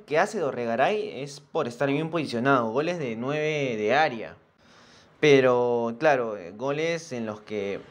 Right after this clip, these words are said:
los rivales tampoco es que pongan mayor resistencia. Obviamente eso de por sí ya te da una señal, o al menos te puede hacer sospechar que quizás este delantero acá en la liga peruana, sin ser la liga peruana una liga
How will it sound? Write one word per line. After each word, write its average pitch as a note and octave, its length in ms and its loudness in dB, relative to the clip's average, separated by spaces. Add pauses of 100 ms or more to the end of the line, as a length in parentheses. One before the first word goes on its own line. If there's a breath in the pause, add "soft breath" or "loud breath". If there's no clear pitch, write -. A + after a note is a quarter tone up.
(320 loud breath)
los D3+ 200 4
rivales F3 320 2
tampoco F3+ 300 -8
es F#3+ 40 -14
que C3+ 260 -4
pongan F3 500 -4
mayor C#3 420 0
resistencia. C#3 840 -10 (880 soft breath)
Obviamente D3+ 680 0
eso C#3 580 -2
de A2 160 -6
por A2+ 200 -8
sí E3+ 220 -8
ya C#3+ 540 0
te A#2+ 80 -8
da B2 180 0
una C#3 260 -4
señal, C3+ 580 -2
o A#2 100 2
al A2+ 100 2
menos E3 540 -4 (220)
te A2+ 100 -2
puede D3+ 200 2
hacer D3+ 140 -4
sospechar C#3+ 480 -2
que E3+ 360 -6
quizás C#3+ 380 -6
este D#3+ 200 -6
delantero D3+ 760 2 (540 loud breath)
acá B2 240 -2
en D#3+ 80 2
la D#3+ 80 0
liga F3 240 -2
peruana, D#3 480 0
sin F3 340 -4
ser F3 160 -2
la D3+ 80 2
liga D3 240 2
peruana C3 320 -2
una C#3 180 -4
liga A2+ 640 -2